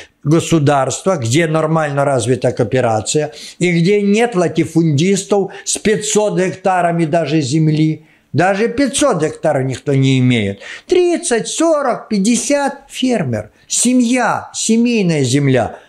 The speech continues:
Но эту землю он оберегает. Он ее делает лучше для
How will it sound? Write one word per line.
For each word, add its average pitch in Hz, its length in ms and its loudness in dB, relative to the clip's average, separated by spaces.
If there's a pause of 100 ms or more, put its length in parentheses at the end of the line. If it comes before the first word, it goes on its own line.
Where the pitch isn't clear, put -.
(500)
Но 139 320 2
эту 151 260 0
землю 220 500 0
он 160 200 -2
оберегает. 139 720 -4 (1120)
Он 165 200 2
ее 185 280 2
делает 170 560 0
лучше 170 480 0
для 135 320 0